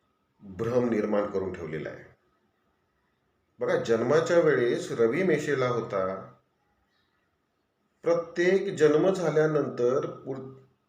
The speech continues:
तेच जातं एक महिन्याचं होईपर्यंत रवीने किती वेळा बदल घडवलाय, परिवर्तन दर्शवलंय,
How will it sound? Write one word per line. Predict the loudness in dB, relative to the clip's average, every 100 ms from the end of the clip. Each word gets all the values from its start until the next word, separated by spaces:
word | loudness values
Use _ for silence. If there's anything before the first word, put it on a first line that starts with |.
| _ _ _ _ _ _ _ -12 -2
तेच | -2
जातं | 0 0 2 0 -2 -2 -8 -20 _ _ _ _ _ _ _ _ _ _
एक | -6 -6 -6 -2
महिन्याचं | 2 2 4 4 2 -2 -4 -4 -4 -10 -20 _
होईपर्यंत | -18 -6 -4 -4 -4 -2 0 -2 -6 -8 -10 -20 _ _ _ _ _ _ _ _ _ _ _ _ _ _ _ _ _ _
रवीने | -2 -2 0 -2 0 0 -2 -10 -20 _ _ _ _ _ _ _ _ _
किती | -16 -8 -2 4
वेळा | 6 6
बदल | 4 2 0
घडवलाय, | 0 0 0 0 -2 -4 -6
परिवर्तन | -2 0 0 0 -2 0
दर्शवलंय, | 0 0 -6 -4 -4 -4